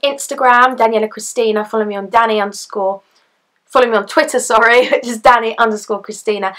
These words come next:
And follow me on Snapchat, which is Danny Christina eight. And I'll put that all in the down bar. Also put in, um, what makeup I'm wearing on my face today if you guys wanna know. Let me know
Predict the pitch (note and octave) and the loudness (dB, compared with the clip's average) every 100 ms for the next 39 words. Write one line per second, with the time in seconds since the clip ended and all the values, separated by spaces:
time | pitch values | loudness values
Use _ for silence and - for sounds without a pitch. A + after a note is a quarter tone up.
0 | - - A3 A3+ A3 G#3+ G3+ G3+ G3+ - | -16 -12 -6 0 0 0 -2 -6 -12 -4
1 | A3+ - G#3+ G3 G#3+ G#3+ G#3 G3 G3 F#3+ | -4 -2 -4 -6 -6 -6 -2 -2 -4 -10
2 | F#3+ F#3+ - F#3+ F#3+ - _ G#3+ F#3 - | -14 -16 -14 -12 -12 -14 _ -12 -12 -14
3 | - _ _ _ - G#3+ G#3 A3 - A3 | -20 _ _ _ -2 0 2 0 0 0
4 | G#3+ G3 F#3+ G#3 G#3 G#3 G3 - B3+ B3+ | 0 -2 0 0 2 2 2 4 0 0
5 | A3 - G#3 A#3 A3+ G#3+ G#3+ G#3+ _ - | -2 -2 0 2 2 0 -2 -8 _ 0
6 | A3+ G3+ G3+ G3 G3 - G#3 G3+ G#3+ A#3 | 2 2 0 -4 -12 -14 -8 -4 0 -2
7 | A3+ - A3 G#3+ G3+ G3 G3 G3 G3+ F#3+ | -2 -4 -4 0 0 0 -2 -6 -10 -8
8 | - C4 B3 A#3+ - - _ _ _ - | 0 2 2 -4 -14 -14 _ _ _ -8
9 | A#3+ A#3 G#3+ G#3+ A3 G#3+ - G#3 G#3 G3+ | 2 4 4 2 -2 -6 -10 -4 0 0
10 | G3 G3 G3 G#3 A3 G#3+ G#3 G#3 G3 C4+ | 0 -6 -10 -4 0 0 -2 0 -2 0
11 | C4+ | 0